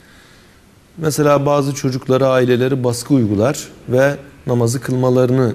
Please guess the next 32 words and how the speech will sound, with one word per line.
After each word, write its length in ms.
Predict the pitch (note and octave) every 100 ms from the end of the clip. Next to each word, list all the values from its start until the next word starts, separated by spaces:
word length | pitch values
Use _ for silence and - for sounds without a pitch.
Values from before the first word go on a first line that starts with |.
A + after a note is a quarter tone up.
| A2+
ister. 440 | - C#3 E3 - - - - -
Çocuk 460 | D3 C#3+ G3+ - - -
Allah 280 | B2 D#3+ E3
için 300 | - C3+ A#2+
değil 260 | G#3 G3
de 180 | B2 G3+ - - -
anne 280 | D3 D#3 C#3+
babanın 280 | C#3 C#3 C3+
hatırı 340 | B2 A#2 C#3
için 240 | G#2+ D#3 C#3+
namaz 320 | A#2+ D#3+ -
kılar. 380 | B2+ G#2+ - - - _ _ C#3+
Belki 240 | B2+ A#2+
de 140 | A#2+
bazen 340 | B2 G#2+ A2+ D3+
abdestsiz 580 | C3+ - B2 - C3+ A#2
bir 60 |
şekilde 520 | F#2+ G2+ F#2+ G2+ D#3 D#3+ - -
namaz 340 | B2+ A#2+ A2+
kılar. 260 | - F#2+ F2 - - - _ _
Bu 320 | F3 G#3+ D3
dini 420 | C#3 D3 F3+ A3 A3+ - - -
Allah 260 | C3+ D#3+
için 220 | E3 - C#3
yaşamak 560 | C3+ A#2+ B2+ B2+ A#2+
değildir. 520 | A#2+ A2 F2+ F2 - - _ -
Dini 400 | C3 A#2+ B2 F#3+ - - - _
anne 260 | D3 D3 C#3
babasını 540 | B2 A#2+ A#2 E3 F3
razı 220 | D3 C3 C3+
etmek 320 | - C3+ G2+
için 340 | - G3 A3+